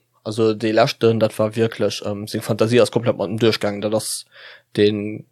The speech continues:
schlimmsten Mord, den ein Jack begangen hat, ähm,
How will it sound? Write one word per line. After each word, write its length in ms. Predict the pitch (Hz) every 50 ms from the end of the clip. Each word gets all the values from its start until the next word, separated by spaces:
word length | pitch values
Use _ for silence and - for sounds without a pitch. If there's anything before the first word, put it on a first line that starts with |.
| - _ _ _ _ _ - -
schlimmsten 420 | - - - 127 127 120 - 120
Mord, 240 | 117 117 117 - -
den 220 | - 113 113 110 107
ein 240 | 104 104 104 104
Jack 220 | 104 - 113 107 _ _ _ _ _ _ _ _ _ -
begangen 500 | - - - - 117 131 147 151 139 123
hat, 360 | 120 113 113 120 - - - _ _ - - - - - - _ _ _
ähm, 480 | - 104 104 104 101 95 95 95 - -